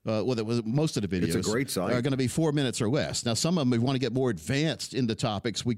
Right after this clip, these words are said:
Speaker 1: we, we'll give you that choice to click to get more advanced information. But if you're like me, Dave, four minutes and less, you better be able to give me enough information in four minutes and less that I can,
Speaker 2: Absolutely.
Speaker 1: uh, write down some topics and then research them further. So this is a way to get that educational process started.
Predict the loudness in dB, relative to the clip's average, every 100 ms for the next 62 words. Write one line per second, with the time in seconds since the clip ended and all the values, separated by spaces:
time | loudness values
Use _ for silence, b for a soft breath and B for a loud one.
0 | -2 -2 0 -2 0 0 0 0 0 0
1 | -2 -2 0 0 -2 -2 0 0 0 -2
2 | -2 0 0 -2 0 0 2 0 -2 B
3 | B B -2 2 2 2 2 2 2 2
4 | 0 0 0 0 2 0 0 0 2 2
5 | 0 0 0 2 0 0 0 2 2 2
6 | 0 0 0 0 0 0 0 0 0 0
7 | 0 0 0 -2 -2 0 0 0 0 0
8 | 2 2 0 0 0 0 0 0 -2 -2
9 | 0 2 2 0 0 -2 -2 -4 -2 0
10 | 0 0 -6 B B -2 0 2 2 0
11 | 0 -2 -2 -2 -2 -4 -2 -2 0 2
12 | 0 0 0 0 -2 -4 -2 -2 0 0
13 | 0